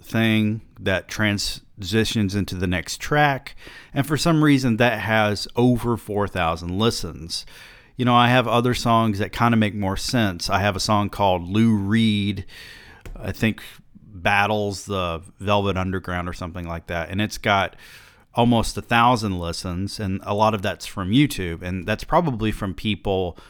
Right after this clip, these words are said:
trying to find Lou Reed and Velvet Underground stuff. And it seems like people like it. I, I have another song called David Sylvian.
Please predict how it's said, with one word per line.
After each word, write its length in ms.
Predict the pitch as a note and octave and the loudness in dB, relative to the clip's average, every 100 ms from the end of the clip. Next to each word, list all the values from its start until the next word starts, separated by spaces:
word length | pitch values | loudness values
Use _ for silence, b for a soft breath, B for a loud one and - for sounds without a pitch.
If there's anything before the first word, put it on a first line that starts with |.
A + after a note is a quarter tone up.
| B B B | B B B
trying 300 | - B2 A2+ | 0 2 2
to 60 | G#2 | 0
find 360 | - G#2 G2+ G2 | -2 -2 0 -2
Lou 220 | G#2+ G#2+ | -2 -2
Reed 400 | F#2+ G2 G2 F2+ | -2 -4 -4 -4
and 200 | F2+ F2 | -6 -4
Velvet 280 | G2 F#2 F2+ | -4 -2 -4
Underground 520 | F2+ E2+ D2 C#2+ C#2+ | -4 -6 -8 -10 -10
stuff. 460 | - - C2+ - - | -10 -10 -14 -14 -4
And 260 | B2+ A#2+ | 0 0
it 200 | A#2+ A#2 | 0 -6
seems 300 | - C3+ B2 | 0 2 4
like 220 | A2+ A2 - | 2 0 -2
people 320 | G2 - F2+ | -10 -8 -4
like 320 | F2+ E2+ D#2 | -2 -2 -4
it. 140 | C2 - _ B B B B B B | -14 -16 _ B B B B B B
I, 340 | A2+ B2+ B2+ - | 2 4 4 4
I 120 | A#2+ | 2
have 200 | A#2 B2 | 4 2
another 260 | B2 B2 B2 | 2 0 -2
song 280 | A2+ A#2 A2+ | -2 -2 0
called 320 | A2+ A2 F#2+ | 0 -2 -2
David 340 | G#2 G2 A2 | -4 -2 -4
Sylvian. 800 | G2+ - F3+ E3 G2+ E2 D2 D#2 | -6 0 2 2 0 -8 -10 -14